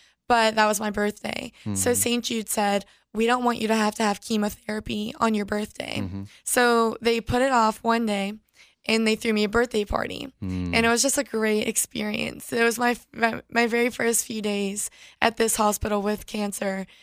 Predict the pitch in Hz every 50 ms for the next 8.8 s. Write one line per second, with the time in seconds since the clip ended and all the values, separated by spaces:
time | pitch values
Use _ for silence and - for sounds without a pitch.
0 | - - - _ - 233 233 233 220 254 240 - 247 226 214 220 226 - - -
1 | - 220 220 226 220 214 208 - - - 220 208 208 202 202 202 202 202 196 190
2 | 190 196 208 196 - 247 220 - 226 214 214 208 - - 202 - - 226 208 202
3 | 196 196 196 196 196 196 190 190 190 190 196 190 _ _ _ - - - - -
4 | 247 240 233 233 233 226 226 - - 233 233 233 226 233 233 220 240 - - -
5 | - 226 220 202 208 208 196 - - 202 202 - - 202 202 - - - - 87
6 | 85 - - _ - - - 113 110 - 214 95 92 - - 214 - - - -
7 | - - - 110 110 113 92 87 107 120 120 120 113 107 95 107 95 101 104 -
8 | - 110 104 101 107 107 110 120 120 113 - - 123 113 110 101